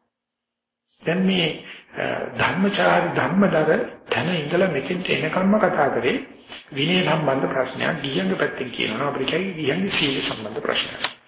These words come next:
සීලවන්ත වුණාටම අපි අනුන් පහත් කරන් තමන් උසස් කරන්න ගියොත් ඒ සීලවන්තකමෙන් ලැබෙන ලකුණු කැපෙනවා.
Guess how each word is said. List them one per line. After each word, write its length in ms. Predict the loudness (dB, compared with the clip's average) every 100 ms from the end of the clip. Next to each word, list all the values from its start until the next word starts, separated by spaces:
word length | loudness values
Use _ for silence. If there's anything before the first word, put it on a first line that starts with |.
| -20 -20 _
සීලවන්ත 540 | -2 2 4 4 4 2
වුණාටම 640 | 0 2 2 4 4 2 -2 -4 -8 -18 _ _ _
අපි 360 | -14 -14 -12 -10 -10 -10 -18 -8
අනුන් 300 | -2 6 6
පහත් 280 | 6 4 4 0
කරන් 240 | -2 0
තමන් 280 | 0 0 0
උසස් 160 | -2 -2 0
කරන්න 300 | 0 0 -2
ගියොත් 300 | 0 4 4 2
ඒ 140 | -4 -2
සීලවන්තකමෙන් 840 | -2 0 0 -2 -4 -6 -6 -6 -2
ලැබෙන 340 | 2 2 2
ලකුණු 360 | 2 0 0 -2
කැපෙනවා. 420 | -2 -6 -10